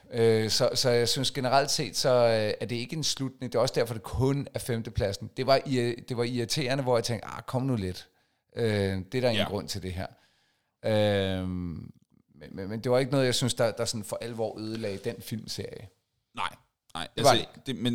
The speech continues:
Speaker 2: men jeg ved ikke, om det er, fordi man ligesom har betalt en klipper for et fast antal timer,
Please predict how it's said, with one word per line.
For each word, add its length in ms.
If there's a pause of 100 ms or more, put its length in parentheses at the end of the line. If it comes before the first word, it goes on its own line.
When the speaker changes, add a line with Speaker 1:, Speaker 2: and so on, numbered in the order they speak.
Speaker 2:
men 240
jeg 120
ved 80
ikke, 120
om 60
det 100
er, 40
fordi 260
man 140
ligesom 300
har 80
betalt 500
en 140
klipper 380
for 360
et 160
fast 340
antal 380
timer, 400